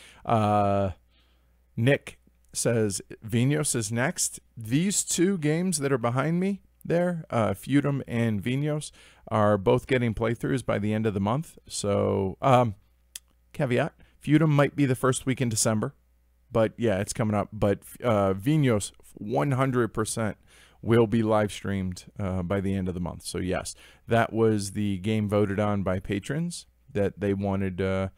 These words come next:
to see done, and so Vinhos is going to happen, absolutely. Okay, cool. And Skippin says as soon as he closes it, he clicks a button, boom, everyone's,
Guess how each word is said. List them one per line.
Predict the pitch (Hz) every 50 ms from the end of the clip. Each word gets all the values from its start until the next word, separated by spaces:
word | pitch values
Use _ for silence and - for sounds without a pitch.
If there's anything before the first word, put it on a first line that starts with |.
| _ _ - -
to | - 110
see | - - 117 107
done, | 95 95 95 95 107 135 151 151 - -
and | 92 98 92 92 92
so | - 92 92 92
Vinhos | 87 82 87 80 85 90 90 95 104 -
is | - - 107 101 95 92
going | - - 95 104 107
to | 104
happen, | 104 110 127 139 - 117 90
absolutely. | - - 101 - - - 120 127 127 - - - 87 - _ _ _ _ _ _ _ _ _ _ _ _ _ _ _ _ _ _ _ _ _ _ _ _ _ _ _ _ _ _ _ _ _ -
Okay, | 175 190 - - 104 92 - -
cool. | - 131 104 78 76 87
And | - - 104 98 90 95
Skippin | - - 127 117 - 120 107
says | - 123 113 104 101
as | 101 -
soon | - 127 123 120
as | 120 104
he | 110 107
closes | - - 110 117 117 101 101 104 107
it, | 104 78
he | 90
clicks | - - 107 107 - -
a | 107
button, | 98 107 101 - - 104
boom, | 85 104 101 101 98 98
everyone's, | 95 92 90 95 95 95 95 95 92 92 90 - - -